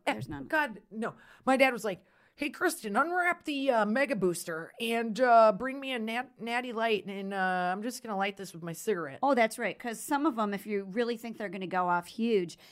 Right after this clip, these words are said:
Speaker 2: you get the drunkest person who's got a little courage in 'em to
Speaker 1: Yeah,
Speaker 2: go
Speaker 1: 'cause if
Speaker 2: ahead
Speaker 1: the
Speaker 2: and
Speaker 1: wick,
Speaker 2: light it.
Speaker 1: yeah,
Speaker 2: Yeah.
Speaker 1: good luck. If the wick is small, they're like,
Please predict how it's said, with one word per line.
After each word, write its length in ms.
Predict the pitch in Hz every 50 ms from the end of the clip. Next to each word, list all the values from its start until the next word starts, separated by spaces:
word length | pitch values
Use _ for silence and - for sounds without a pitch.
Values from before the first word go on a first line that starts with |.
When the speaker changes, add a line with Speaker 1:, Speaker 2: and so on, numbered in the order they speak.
| - _ _ _
Speaker 2:
you 200 | 165 190 208 202
get 220 | 175 220 214 220
the 60 | 214 190
drunkest 500 | 151 175 208 208 214 214 233 220 - -
person 280 | 208 190 - - 190
who's 140 | 185 180 165
got 140 | 202 190 185
a 40 | 185
little 200 | 180 185 180 175
courage 500 | - - - 214 208 214 220 208 165 156
in 120 | 180 170 165
'em 260 | 160 156 151 147 - -
to 100 | 220 269
Speaker 1:
Yeah, 100 | 311 285
Speaker 2:
go 100 | - -
Speaker 1:
'cause 100 | - -
if 60 | 294
Speaker 2:
ahead 100 | 262 294
Speaker 1:
the 60 | 294 262
Speaker 2:
and 80 | 233
Speaker 1:
wick, 140 | 254 277 311
Speaker 2:
light 160 | 359 214 196
it. 160 | 175 - - - -
Speaker 1:
yeah, 160 | 202 202 190
Speaker 2:
Yeah. 80 | 320 311
Speaker 1:
good 220 | 214 269 320 269
luck. 220 | 311 311 262 - 262
If 100 | 214 -
the 80 | 254
wick 280 | 220 202 233 247 240 -
is 120 | 302 -
small, 540 | - - - 220 208 202 196 233 294 294 - _ _ _ _ _ _ -
they're 220 | 185 226 269 247 240
like, 240 | 247 208 196 -